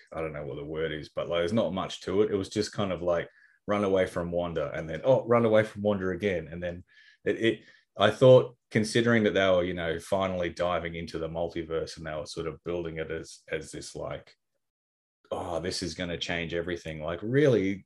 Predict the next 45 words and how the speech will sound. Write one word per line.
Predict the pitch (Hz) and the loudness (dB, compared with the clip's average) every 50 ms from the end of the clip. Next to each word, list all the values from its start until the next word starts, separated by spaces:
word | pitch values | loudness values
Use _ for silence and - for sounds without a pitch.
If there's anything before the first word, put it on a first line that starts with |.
| _ - | _ -6
there, | 101 98 92 - 87 - - - - - _ _ _ - | -4 -2 -2 -2 -4 -8 -10 -14 -18 -20 _ _ _ -10
there | 98 104 | -8 -2
wasn't | 113 147 175 165 131 117 - 76 | 4 6 6 6 6 4 2 0
much | 87 90 90 98 101 92 80 - - - - | -4 -4 -4 -2 -2 -2 -4 -6 -8 -10 -2
to | - 113 110 95 76 | 0 0 2 2 2
it | 78 113 135 - - _ _ _ _ _ - | 2 0 0 -2 -4 _ _ _ _ _ -8
as | 85 - | -8 -8
far | - - 90 87 87 85 82 80 | -4 -2 0 0 2 2 0 0
as, | 78 76 76 67 - - - - - _ _ _ _ _ _ _ _ _ _ _ _ _ _ _ - | 0 -2 -4 -6 -10 -16 -18 -20 -20 _ _ _ _ _ _ _ _ _ _ _ _ _ _ _ 4
and | 120 135 147 | 6 6 6
it | 147 143 | 6 6
doesn't | 214 170 123 104 | 6 6 6 6
have | - - 165 190 - - | 6 4 4 4 4 2
to | - | -4
be, | - - 69 - - | -8 -6 -6 -6 -4
don't | 113 113 | -4 -4
get | 107 95 | -2 0
me | 101 | 0
wrong, | 107 98 87 | 0 -2 -2
some | - - 117 113 | 0 0 2 4
of | 107 90 | 4 4
the | 85 85 98 | 4 4 2
other | 117 110 87 | 2 2 0
movies | 80 80 80 78 78 76 69 76 | -2 -4 -6 -6 -8 -8 -6 -4
have | 78 71 69 - | -6 -6 -8 -10
simple, | - - 101 87 80 - 85 | -10 -6 -6 -6 -4 -6 -6
simple | 82 - 87 82 80 - 76 73 _ | -6 -6 -8 -10 -10 -12 -14 -12 _
plots, | 101 101 90 - - - - | -4 -2 -2 -2 -4 -8 -10
and | 82 85 | -8 -6
that's | 80 69 - | -6 -8 -8
fine. | - - 95 87 80 80 78 80 - - - - - _ _ | -8 -6 -4 -4 -4 -4 -4 -6 -10 -16 -20 -20 -20 _ _
But | 90 | 4
I | 90 92 | 4 4
just | 90 87 - - | 2 0 2 2
thought | 92 87 - - | 2 2 2 0
for | - 95 92 92 | 0 2 2 4
a | 92 | 4
movie | 98 104 101 95 95 92 | 4 2 2 2 2 0
that | 87 85 67 | 0 -2 -2
was | 82 85 - - - - - - _ _ _ _ _ _ _ _ _ _ _ - | -2 -4 -4 -6 -10 -16 -20 -20 _ _ _ _ _ _ _ _ _ _ _ -6
sort | - 98 87 82 | -4 -2 0 0
of, | 76 73 73 65 - 78 | -2 -2 -4 -6 -4 -4
um, | 78 78 76 73 71 67 - _ _ _ _ _ _ _ _ _ _ _ _ _ _ _ _ _ _ - - _ _ | -2 -2 -2 -4 -8 -10 -14 _ _ _ _ _ _ _ _ _ _ _ _ _ _ _ _ _ _ -12 -12 _ _
you | 101 98 87 | -4 -4 -4
know, | 80 73 73 76 76 78 | -4 -6 -6 -6 -8 -8